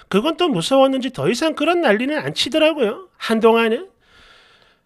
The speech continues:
하긴 그래, 그 난리를 치고 드러눕고 병원 응급실을 가도 그 누구 하나 콧방귀조차 안 뀌니까 뭐 당연한 결과겠죠.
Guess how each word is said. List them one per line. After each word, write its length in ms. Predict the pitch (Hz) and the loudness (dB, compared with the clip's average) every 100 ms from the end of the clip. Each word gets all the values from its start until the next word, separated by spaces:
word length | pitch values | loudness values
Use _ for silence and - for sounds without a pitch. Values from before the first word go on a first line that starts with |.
| _ | _
하긴 260 | - 359 330 | 0 2 2
그래, 540 | 294 330 190 185 202 220 | 4 4 4 0 -4 -6
그 120 | - | 0
난리를 480 | 339 294 180 254 285 | 2 4 2 2 -2
치고 420 | - - 269 294 | 0 0 -2 -4
드러눕고 540 | 277 294 311 254 - 277 | -2 2 2 0 -6 -6
병원 340 | 180 202 247 | 0 0 0
응급실을 420 | 311 320 294 262 | -2 -2 -2 0
가도 460 | 240 247 302 269 175 | 0 0 0 -4 -2
그 120 | 302 | 0
누구 320 | 339 302 330 | 0 2 2
하나 200 | 320 302 | 2 0
콧방귀조차 760 | 285 - 359 339 330 277 - 277 | -2 -4 0 0 0 -4 -4 -2
안 120 | 180 | -2
뀌니까 420 | 180 269 277 254 | -4 -6 -4 -2
뭐 140 | 247 233 | 0 -2
당연한 420 | 233 151 220 277 | -2 0 0 0
결과겠죠. 720 | 254 254 262 254 - 113 110 | 0 0 0 0 -8 -12 -12